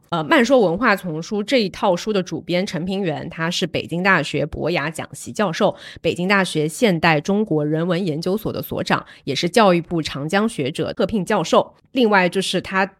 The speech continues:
召集一起参与这个续编的十二位学者，都是在各自领域有非常突出的一些学术的成就的，也都是来自国内的一些顶尖的院校。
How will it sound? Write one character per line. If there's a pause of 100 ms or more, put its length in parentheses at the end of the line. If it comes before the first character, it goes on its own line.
召
集 (160)
一
起
参
与
这
个
续
编
的
十
二
位
学
者，
都
是
在
各
自
领
域
有
非
常 (180)
突
出
的
一
些
学
术
的
成
就
的，
也
都
是
来
自 (220)
国
内
的
一
些
顶
尖
的
院
校。